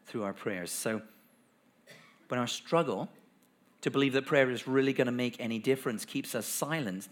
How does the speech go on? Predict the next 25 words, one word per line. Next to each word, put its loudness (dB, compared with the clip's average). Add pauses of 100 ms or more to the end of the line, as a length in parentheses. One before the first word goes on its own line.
(360)
perhaps -6
reminding 0
ourselves 2
of -4
some -2 (560)
realities -4
can -12
help. -8 (3500)
Imagine 0
this, -6
right? -4
Imagine 0 (1040)
having 2
an 4
appointment -4 (400)
with -4
one 4
of 2
the 4
most 0
powerful -2
people -8 (360)
in -2
the -4
world, -8